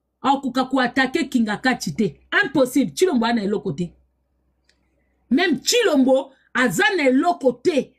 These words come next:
ya koatake kinga kati. Kinga kati aza bien na minute oyo. Donc, mutu moko, ba aventure, ba filmer, botala bato ya I D P S, mama, ata yo moko, bato ya I D P S ba na nini? Ah!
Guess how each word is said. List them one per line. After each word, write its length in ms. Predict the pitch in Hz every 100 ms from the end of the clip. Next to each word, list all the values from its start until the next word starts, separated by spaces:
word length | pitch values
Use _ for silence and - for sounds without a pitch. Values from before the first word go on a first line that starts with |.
| _ -
ya 140 | 247
koatake 840 | 247 247 - - 262 233 320 339 - _ _
kinga 280 | - 269 226
kati. 400 | 214 254 - - - _ _ -
Kinga 260 | 302 285
kati 280 | 269 349 277
aza 220 | 226 302
bien 880 | 214 190 233 285 523 523 539 523 302 - _ _ _ _ _ -
na 100 | 233
minute 360 | 254 262 330 247
oyo. 300 | 208 160 - _ _ _ _ _ _ _ _ -
Donc, 180 | 254 254
mutu 240 | 294 -
moko, 300 | 277 302 349
ba 140 | 277
aventure, 520 | 302 233 320 - 427 415
ba 160 | 311
filmer, 420 | 349 311 285 359 - -
botala 420 | 349 392 403 381 320
bato 180 | 302
ya 120 | 320 -
I 100 | 370
D 160 | 359 -
P 80 | 339
S, 220 | 302 -
mama, 420 | 220 226 254 254
ata 200 | - 277
yo 160 | 262 247
moko, 280 | 240 247
bato 240 | 233 233 247
ya 60 | 247
I 80 | 311
D 160 | 285
P 140 | - 269
S 160 | 254
ba 180 | 214 214
na 140 | 233 202
nini? 400 | 214 214 175 143 _ _ _ _ _
Ah! 380 | 539 539 508 311